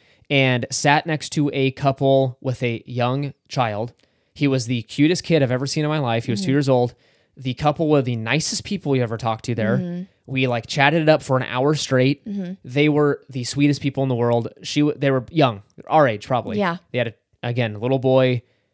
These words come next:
Speaker 1: and
Speaker 2: We had a good group of people around us. They were all families, and they were all so sweet.
Speaker 1: very sweet.
Speaker 2: Yeah.
Speaker 1: And, like,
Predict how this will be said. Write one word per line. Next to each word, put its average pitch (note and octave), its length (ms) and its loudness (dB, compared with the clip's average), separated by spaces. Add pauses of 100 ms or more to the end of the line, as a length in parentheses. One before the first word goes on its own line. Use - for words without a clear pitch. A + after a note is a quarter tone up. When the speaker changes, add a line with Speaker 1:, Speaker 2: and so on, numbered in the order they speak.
(380)
Speaker 1:
and B2+ 360 -2
Speaker 2:
We B3 80 -4
had D4 80 -2
a D4+ 80 0
good G3+ 240 0
group G3 200 -2
of F#3+ 60 -10
people F#3 240 -2
around E3 220 -4
us. E3 100 -8
They F3+ 100 -4
were - 80 -2
all F3 160 2
families, E3+ 400 -6
and E3+ 80 -10
they D#3 40 -6
were D3 80 -10
all D3+ 120 -4
so E3+ 200 -2
sweet. D#3 460 -6
Speaker 1:
very B2+ 220 2
sweet. A2+ 360 -6
Speaker 2:
Yeah. D#3+ 180 -2
Speaker 1:
And, C3 80 0
like, B2+ 120 -2